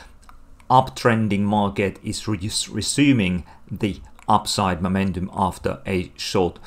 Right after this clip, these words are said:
uh, retracement. So I'm defining the uptrend as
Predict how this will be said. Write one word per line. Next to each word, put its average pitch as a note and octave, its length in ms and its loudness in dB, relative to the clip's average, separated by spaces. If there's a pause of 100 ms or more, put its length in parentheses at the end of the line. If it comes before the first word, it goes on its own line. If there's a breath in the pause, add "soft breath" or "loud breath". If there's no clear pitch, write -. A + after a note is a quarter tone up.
(380 loud breath)
uh, F#2 140 0
retracement. F2 680 -4 (400 loud breath)
So G2+ 480 4
I'm G#2 420 0 (120)
defining C3 560 4
the A#2+ 80 4
uptrend G2 640 0
as F2+ 800 -2